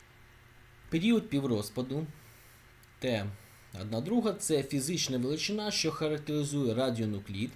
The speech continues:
і дорівнює часу, протягом якого розпадається половина наявної кількості ядер даного радіонукліда.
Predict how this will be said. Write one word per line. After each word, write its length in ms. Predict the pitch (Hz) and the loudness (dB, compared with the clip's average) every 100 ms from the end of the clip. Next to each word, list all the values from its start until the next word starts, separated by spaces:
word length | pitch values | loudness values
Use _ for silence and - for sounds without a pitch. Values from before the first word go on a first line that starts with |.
| - - - | -14 -20 -8
і 80 | 139 | -2
дорівнює 480 | 135 160 147 131 120 | 0 2 2 2 0
часу, 520 | - 95 101 - 185 - | -2 -4 -4 -6 -8 -2
протягом 380 | 156 156 123 | -2 2 0
якого 500 | 123 123 - 135 160 | 0 -2 -2 -2 0
розпадається 720 | 185 - 120 120 117 98 95 98 | -2 -2 -2 0 0 0 -4 -6
половина 720 | 113 104 101 131 190 202 190 - - 113 | -2 -2 -2 -2 -2 -2 -4 -12 -8 -2
наявної 680 | 113 127 117 107 98 95 80 - - | 2 2 0 0 -2 -4 -8 -14 -8
кількості 720 | 120 151 - 185 - 170 165 147 123 | 0 0 0 -6 -4 -6 -6 -10 -6
ядер 380 | 104 117 139 143 | -2 -2 -4 -8
даного 680 | 117 101 98 107 113 120 101 | -4 -2 -2 -4 -4 -6 -4
радіонукліда. 760 | 104 98 104 107 104 110 90 | -4 -4 -4 -4 -4 -6 -6